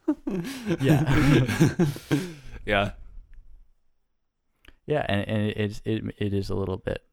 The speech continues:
Speaker 2: tautological, but, or, or, or just obvious, but I think for me anyway, I've come to the point where that definition for God, that, that God is all that could be, is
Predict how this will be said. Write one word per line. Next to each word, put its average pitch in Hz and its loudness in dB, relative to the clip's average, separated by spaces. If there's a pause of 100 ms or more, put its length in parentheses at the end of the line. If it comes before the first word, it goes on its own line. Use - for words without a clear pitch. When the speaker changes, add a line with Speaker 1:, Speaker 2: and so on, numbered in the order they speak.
(180)
Speaker 2:
tautological, 101 -6
but, - -6 (220)
or, 98 -4
or, 92 -4
or 98 -2
just 92 -8 (560)
obvious, - -6
but - -8 (360)
I 104 -2
think - -4 (160)
for 98 -8
me 113 -2
anyway, 55 -2 (180)
I've 101 -8
come 98 -2
to - -4 (540)
the - -10
point 98 -4
where - -4 (120)
that 95 -2 (480)
definition 101 -6
for - -12
God, 98 -2
that, - -6 (200)
that - -8
God - -4
is - -8
all 95 -4
that - -8
could - -12
be, 104 -4 (1200)
is 98 -6